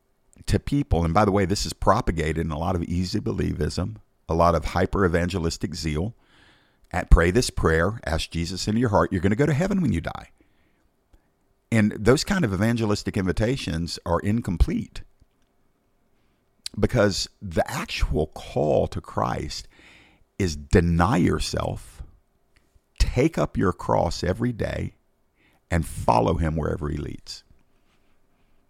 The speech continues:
That's a whole lot different than ask Jesus into your heart so you can go to heaven when you die. And so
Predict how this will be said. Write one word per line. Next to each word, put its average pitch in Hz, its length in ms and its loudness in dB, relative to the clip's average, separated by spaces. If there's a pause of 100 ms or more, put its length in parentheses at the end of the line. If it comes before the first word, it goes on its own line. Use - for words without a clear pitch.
(500)
That's - 160 -2
a 95 80 6
whole 120 680 2
lot 87 320 2
different - 400 -4
than 71 340 -6 (460)
ask 78 480 -4 (100)
Jesus 85 600 -6
into 80 180 -4
your 87 140 0
heart - 360 -4
so - 140 -8
you 76 160 -4
can 73 160 -8
go 73 160 -4
to 78 60 -2
heaven 139 340 -6
when - 140 -12
you - 100 -14
die. - 240 -14 (2250)
And 95 140 0
so 95 400 6